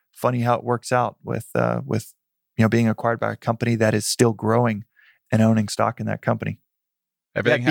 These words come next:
Speaker 2: happens
Speaker 1: the
Speaker 2: for a
Speaker 1: Amex
Speaker 2: reason.
Speaker 1: offer.
Speaker 2: For,
Speaker 1: Yeah,
Speaker 2: like
Speaker 1: that's it. Work at the company we wanted to work at, and it beat the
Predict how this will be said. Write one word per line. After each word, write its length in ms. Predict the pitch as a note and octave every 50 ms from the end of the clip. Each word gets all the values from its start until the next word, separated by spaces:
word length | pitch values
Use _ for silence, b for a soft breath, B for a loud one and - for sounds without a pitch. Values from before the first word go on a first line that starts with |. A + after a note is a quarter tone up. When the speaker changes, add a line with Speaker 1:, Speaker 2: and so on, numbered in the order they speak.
| B2 F3+
Speaker 2:
happens 80 | C#3 A#2
Speaker 1:
the 80 | D#3
Speaker 2:
for 100 | - D3+
a 60 | D#3
Speaker 1:
Amex 100 | D#3 D#3+ D#3
Speaker 2:
reason. 180 | B2+ A2+ B2+
Speaker 1:
offer. 320 | A#2+ A#2 A#2 - G#2 F#2+ - _ _ _ _ _ - -
Speaker 2:
For, 80 | -
Speaker 1:
Yeah, 120 | E3 D#3+ B2+
Speaker 2:
like 160 | - D#3 D3
Speaker 1:
that's 140 | D3+ - D3+
it. 80 | C3 C3+
Work 200 | C3+ D#3 D#3+ -
at 140 | F3 C#3 -
the 120 | - -
company 320 | - - E3 D#3+ F3+ E3 D3
we 100 | C#3 C#3
wanted 280 | C3+ C3+ C#3+ D3+ E3+
to 60 | E3
work 220 | D3 D3 D3+ D#3 -
at, 200 | D#3 D3+ C#3+ - -
and 240 | C#3 C#3+ C#3+ C#3+
it 100 | C#3 B2
beat 240 | - C3 C3+ C3+ C3+
the 280 | - C3+ C3 B2+ A#2+